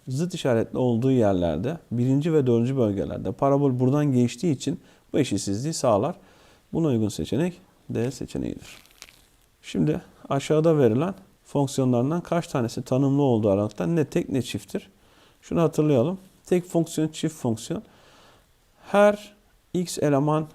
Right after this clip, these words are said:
reel sayı veya tanımlandığı aralıkta f eksi x eşittir f x oluyorsa bu çift fonksiyonda. Eksi yutuyorsa.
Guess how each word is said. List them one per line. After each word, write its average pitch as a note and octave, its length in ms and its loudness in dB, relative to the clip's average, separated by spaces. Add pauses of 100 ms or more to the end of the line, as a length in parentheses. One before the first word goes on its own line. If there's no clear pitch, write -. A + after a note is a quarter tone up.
(300)
reel C3 320 6
sayı G#2 240 0
veya A#2 240 6
tanımlandığı C3 540 4
aralıkta G#2+ 540 2 (800)
f D#3 200 4 (440)
eksi C3 500 0
x - 260 -4 (360)
eşittir B2+ 640 -4
f A#2+ 220 -2 (180)
x C3+ 260 -2
oluyorsa G#3 540 0
bu A3 60 -2
çift - 300 -6
fonksiyonda. E2+ 600 -4 (460)
Eksi D3+ 320 0
yutuyorsa. C3 640 0